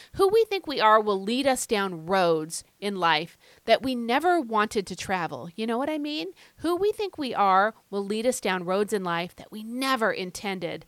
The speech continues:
to walk on. We didn't intend to trod that path, but there we are because of who we think we are. So those folks who don't have any peace of mind, you can't just, like, talk somebody out of that. It's not that simple because there's a very real spiritual element involved here.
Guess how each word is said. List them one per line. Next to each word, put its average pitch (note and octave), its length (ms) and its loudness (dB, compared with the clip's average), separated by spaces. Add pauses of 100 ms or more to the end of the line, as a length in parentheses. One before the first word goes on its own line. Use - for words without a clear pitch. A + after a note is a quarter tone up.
(420)
to G3+ 140 -4
walk E3 340 -2
on. C#3+ 220 -10
We G#3 80 -8
didn't A#3+ 260 -6
intend G#3 320 -6
to F#3+ 80 -4
trod F#3 400 -2
that F3+ 220 -2
path, F3+ 420 -2
but E3+ 140 -8
there F#3 160 -4
we B3 120 -6
are G3+ 300 2 (100)
because F3+ 320 -8
of E3 120 -12
who G3+ 100 -8
we F#3 160 -10
think F#3+ 400 -8
we D#3 140 -8
are. C3 200 -4 (300)
So F#3+ 300 0
those G3+ 260 0
folks D4+ 300 -2
who A3+ 80 -6
don't G3+ 240 -4
have G#3 180 -2
any F3+ 140 -6
peace A#3 320 -8
of G3+ 100 -8
mind, E3 400 -6 (880)
you G3+ 140 -12
can't B3 260 -8
just, - 180 -6
like, A3+ 140 -8
talk G3+ 300 -8
somebody E3+ 360 -8
out G3 160 0
of A#3 100 -6
that. A2+ 280 -4
It's - 220 -12
not F#3+ 220 -4
that F3 180 -6
simple A#3 340 -4
because F3 300 -10
there's F#3 160 -6
a F#3+ 40 -6
very G#3+ 360 -2
real G#3+ 200 0
spiritual G#3 520 -4
element F#3+ 400 -2
involved F#3+ 500 2
here. E3 240 -4